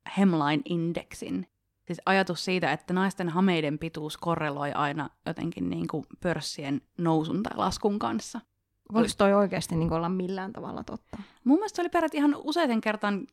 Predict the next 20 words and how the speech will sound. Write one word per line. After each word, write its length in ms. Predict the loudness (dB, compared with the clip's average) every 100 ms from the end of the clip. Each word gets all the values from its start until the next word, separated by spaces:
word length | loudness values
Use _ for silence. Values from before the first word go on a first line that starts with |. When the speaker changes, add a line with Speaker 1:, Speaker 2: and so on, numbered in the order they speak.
| -8
Speaker 1:
jännittävää 440 | -4 -2 -2 -4
kyllä 140 | -2 0
todettu, 400 | 2 2 2 6
Speaker 2:
Mä 80 |
Speaker 1:
että 120 | 8 10
se 20 |
Speaker 2:
tiedän 180 | 12 12
Speaker 1:
niinku 160 | 12 12
Speaker 2:
sen, 60 |
mä 60 | 10
Speaker 1:
piti 120 | 12
Speaker 2:
tiedän, 240 | 10 12 10
että 100 | 10
se 60 |
on 40 | 6
Speaker 1:
jotenkin 140 | 8
Speaker 2:
niinku 140 | 6
Speaker 1:
paikkansa. 520 | 6 2 -6 -6 -6 -8 -10 _ _ -4 6
Speaker 2:
Niin. 360 | 8 8 2 -4 _ _ _ _ -4
Speaker 1:
Joo, 260 | -2 -2